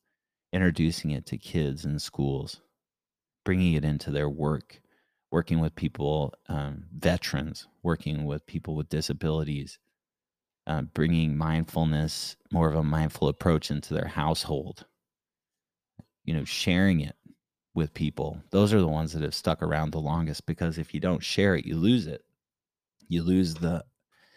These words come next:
deeper understanding of what it's like to begin, begin again. It can become mundane. And you forget that the things that you create, you're creating it as mundane. That's what you forget. You create that as mundane. It's not mundane.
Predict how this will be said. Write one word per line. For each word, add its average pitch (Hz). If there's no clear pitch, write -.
deeper 95
understanding 85
of 76
what 78
it's -
like 80
to 76
begin, 78
begin 85
again. 85
It 82
can 80
become 80
mundane. 78
And 87
you 78
forget 90
that -
the 87
things 92
that 71
you 90
create, 82
you're 113
creating 76
it 76
as 73
mundane. 78
That's -
what 85
you 76
forget. 85
You 98
create 76
that 71
as 80
mundane. 80
It's -
not 92
mundane. 76